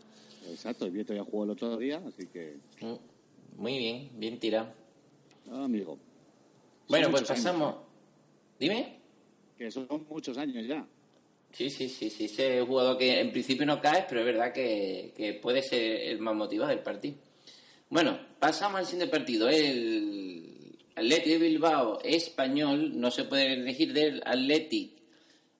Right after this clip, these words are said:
Speaker 2: a Williams, ni del Español a Gerard Moreno. A ver, calvitos, calvitos, Héctor.
Speaker 1: Bueno, como ya sabéis, solo hay algo peor que un calvo.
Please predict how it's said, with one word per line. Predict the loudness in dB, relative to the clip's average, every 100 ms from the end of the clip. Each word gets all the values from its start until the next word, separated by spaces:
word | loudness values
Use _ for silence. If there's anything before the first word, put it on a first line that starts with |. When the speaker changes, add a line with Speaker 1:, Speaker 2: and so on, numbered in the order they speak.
| _ 2
Speaker 2:
a | 4 4
Williams, | 4 6 6 6 6 4 4
ni | 4
del | 4 6 6
Español | 4 2 2 2 2
a | 2 0
Gerard | 2 4 4 2
Moreno. | 2 -2 -4 -6 -10 -14 -20 _ _ _ _
A | -4 0
ver, | 0 0 -2
calvitos, | 2 4 4 2 0 -2 -4
calvitos, | -6 -4 -4 -6 -4 -4 -4
Héctor. | -8 -10 -10 -12 -14 _ _ _ _ _ _ _ -14
Speaker 1:
Bueno, | -12 -12 -16 _
como | -10 -6
ya | -6
sabéis, | -4 -4 -4
solo | -4 -4 -4
hay |
algo | -4 -6
peor | -6 -8 -8
que | -12
un | -12
calvo. | -10 -10 -12